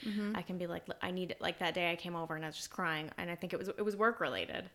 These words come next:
Speaker 2: right? 'Cause I
Speaker 1: Yeah.
Speaker 2: don't have anybody, you know.
Speaker 1: You just need a person. And it's,
Speaker 2: Yeah.
Speaker 1: even if it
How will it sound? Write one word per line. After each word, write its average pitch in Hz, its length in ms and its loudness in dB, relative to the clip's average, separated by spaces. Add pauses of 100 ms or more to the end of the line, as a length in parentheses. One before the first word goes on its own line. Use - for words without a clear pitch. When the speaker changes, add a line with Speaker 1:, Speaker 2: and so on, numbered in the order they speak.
(160)
Speaker 2:
right? 190 360 2
'Cause 220 100 2
I 240 40 6
Speaker 1:
Yeah. 220 100 8
Speaker 2:
don't 190 180 6
have 196 280 6
anybody, 170 680 2 (880)
you 190 100 0
know. 170 320 0 (440)
Speaker 1:
You 254 100 0
just 262 220 0
need 226 260 4
a 220 60 2
person. - 680 4
And 269 140 4
it's, - 240 4
Speaker 2:
Yeah. 294 60 6
Speaker 1:
even 302 160 8
if 269 120 4
it - 260 -2